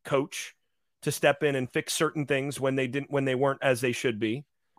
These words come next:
And I think we saw, for example, some, some, uh, some improvement at the linebacker position as the year went on, because I think Chizik spent more time with them. But at the end of the day,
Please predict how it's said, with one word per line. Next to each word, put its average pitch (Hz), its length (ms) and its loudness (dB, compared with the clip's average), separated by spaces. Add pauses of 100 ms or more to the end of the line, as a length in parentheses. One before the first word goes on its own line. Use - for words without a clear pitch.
(240)
And 143 100 6
I 139 60 8
think 208 200 2
we 165 100 2
saw, 156 380 4
for 139 200 -2
example, 127 400 -2
some, 120 320 -6
some, 123 320 -4
uh, 113 240 0
some 135 180 -4
improvement 143 440 2
at 123 80 0
the 120 60 0
linebacker 120 560 0
position 117 440 -4
as 113 100 0
the 120 100 -2
year 120 160 0
went 113 180 0
on, 139 180 2
because 113 200 -4
I 123 60 0
think 120 180 -6
Chizik 131 360 -2
spent 127 200 -4
more 123 140 0
time 190 240 -2
with 165 140 -2
them. 104 260 -6 (720)
But 151 100 4
at 156 80 2
the 175 140 0
end 220 100 2
of 190 80 0
the 143 60 -2
day, 139 420 2